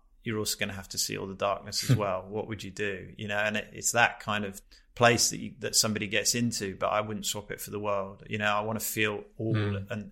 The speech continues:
Speaker 1: and everything. I, there's so many, I, I was the same as you. I used to have in my mind, you know, it's just round the corner, just over the, over the hill. Once, once we get there, once I get that money, we'll be good. Once, once,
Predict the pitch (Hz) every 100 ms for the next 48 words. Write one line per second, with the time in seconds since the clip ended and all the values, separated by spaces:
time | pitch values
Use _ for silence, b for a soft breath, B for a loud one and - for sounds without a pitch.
0 | - - 107 104 107 95 101 101 101 B
1 | B B B - 131 151 - 165 160 143
2 | 135 120 117 B B B B B - 139
3 | 151 165 160 135 - 139 135 113 110 117
4 | 117 135 123 123 120 117 110 117 113 113
5 | 104 110 104 - - - - 131 - 127
6 | 120 117 - 120 110 98 95 135 - 139
7 | 127 117 113 104 110 104 107 101 101 120
8 | - 131 131 147 143 143 - 120 110 107
9 | 113 120 127 120 131 110 123 110 110 107
10 | 98 117 113 113 - 104 98 117 120 -
11 | 131 139 135 -